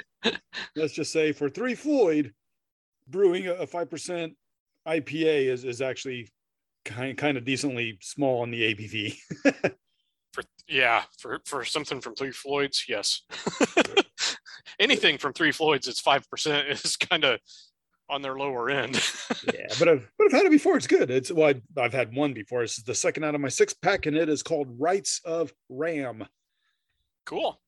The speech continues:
Speaker 2: With, uh, two M's on the Ram, but it's got, like, a Minotaur Ram looking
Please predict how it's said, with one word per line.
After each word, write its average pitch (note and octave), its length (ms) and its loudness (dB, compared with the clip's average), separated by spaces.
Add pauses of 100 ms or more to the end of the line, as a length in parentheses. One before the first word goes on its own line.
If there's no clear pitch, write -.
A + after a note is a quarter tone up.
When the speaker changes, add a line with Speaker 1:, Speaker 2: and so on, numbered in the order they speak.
(240)
Speaker 2:
With, A#2 220 -12
uh, G#2+ 180 -8
two F#3+ 220 6
M's C#3 240 2
on B2 100 -2
the A#2 80 -8
Ram, A#2+ 360 -4
but A#2 100 -6
it's A2 100 -8
got, C#3 260 -8
like, C3 180 -2
a A#2+ 80 -2
Minotaur C3 600 2
Ram C3 420 0
looking B2+ 440 -6